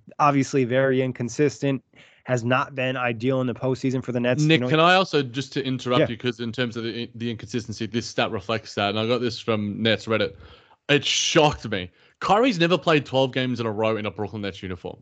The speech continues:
Speaker 2: I don't know if you saw that or if that's been around Twitter as well, but that is insane. And, uh, the, for the person that did that research, I'm sorry I can't share out the user,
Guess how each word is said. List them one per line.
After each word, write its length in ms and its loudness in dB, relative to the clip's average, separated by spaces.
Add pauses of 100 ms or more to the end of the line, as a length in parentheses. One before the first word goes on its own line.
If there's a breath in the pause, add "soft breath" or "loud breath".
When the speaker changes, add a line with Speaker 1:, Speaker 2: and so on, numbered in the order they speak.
(120)
Speaker 2:
I 80 6
don't 140 6
know 80 6
if 160 0
you 180 2
saw 300 2
that 180 4
or 160 2
if 80 -6
that's 200 -6
been 180 -4
around 280 -4
Twitter 300 -4
as 140 -4
well, 260 -2 (260 loud breath)
but 260 0
that 180 6
is 260 4
insane. 800 -2
And, 160 -6
uh, 160 -6 (180)
the, 80 -2
for 180 0
the 60 4
person 320 2
that 60 -2
did 140 0
that 160 0
research, 380 -6
I'm 100 -10
sorry 240 -2
I 60 0
can't 240 -6
share 200 -4
out 180 -4
the 60 -10
user, 460 -4